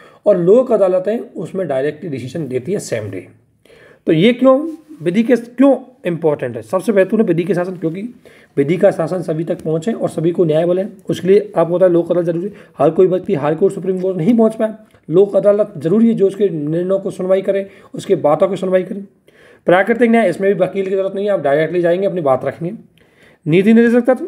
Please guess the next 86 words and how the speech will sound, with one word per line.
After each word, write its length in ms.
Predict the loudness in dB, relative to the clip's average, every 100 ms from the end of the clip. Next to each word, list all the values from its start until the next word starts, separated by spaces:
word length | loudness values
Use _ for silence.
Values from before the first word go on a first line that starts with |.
| -14 _ _
नीति 180 | -6 -4
निर्देशक 200 | -4 0
तत्व 120 | -2
में 120 | -2
पूर्ण 240 | -2 0 2
न्याय 220 | 2 2
की 100 | 2
बात 260 | 0 0 -2
की 100 | -2
गई 160 | 0
है, 80 | 2
ये 80 | 0
न्याय, 360 | 0 0 0 -6
सभी 260 | -6 -2 0
को 100 | 0
निःशुल्क 340 | 0 -2 -2
न्याय 140 | 0 0
उपलब्ध 240 | 0 -2
करवाया 240 | 0 2 4
जाएगा। 300 | 2 0 -4 -14 -20 -8
तो 60 |
लोक 400 | -2 4 4 4
अदालत 260 | -2 -2 -4
के 80 | -8
माध्यम 320 | -8 -8 -10
से 140 | -10 -8
गरीब 240 | -6 -6
से 100 | -6
गरीब 220 | -4 -2
व्यक्तियों 280 | -4 -4 -4
को 100 | -2
न्याय 280 | 0 -2 -4 -10 -4
मिल 120 | 0
जाता 240 | 0 -2
है, 280 | -8 -12 _ _ _ -2
आम 320 | 2 2 2
लोगों 220 | 2 2
तक 180 | 0 -2
आराम 220 | 0 0
से 100 | -2
पहुंच 220 | -2 0
जाती 220 | 0 -2
है 100 | -2 -6 -14 -20 -18 0
और 60 |
इसलिए 160 | 0 0
सामाजिक 400 | -2 0 2 0
न्याय 160 | -2 -2
के 60 |
according 340 | -4 -2 -2 -2
होती 200 | -2 -4
है। 60 |
क्योंकि 440 | -6 -10 _ -2 2
देखो, 180 | 4 4
लोक 280 | 2 0
अदालत 260 | 0 -6 -6
में 120 | -8
यह 100 | -8
है 60 | -8
कि 100 | -8
हाई 260 | -6 -6
कोर्ट 260 | -6 -4 -6
में 100 | -6
पहुंच 220 | -2 -2
पाना 220 | 0 0
हर 120 | 0 -4
किसी 220 | -8 -4
के 80 | -2
बस 180 | -2
की 100 | -2
बात 200 | -2 -2
नहीं 120 | -4 -6
है, 60 |
क्योंकि 180 | -6 -4
हाई 140 | -2
कोर्ट 180 | -2 -2
के 100 | 0
एक 120 | 0
वकील 280 | 0 -2 -4
की 80 | -6
फीस 260 | -8 -10 -6
कोई 120 | -6
लाखों 300 | -4 -4 -6
करोड़ों 300 | -2 0 0
में 80 | -2
होती 180 | -6
है, 80 | -12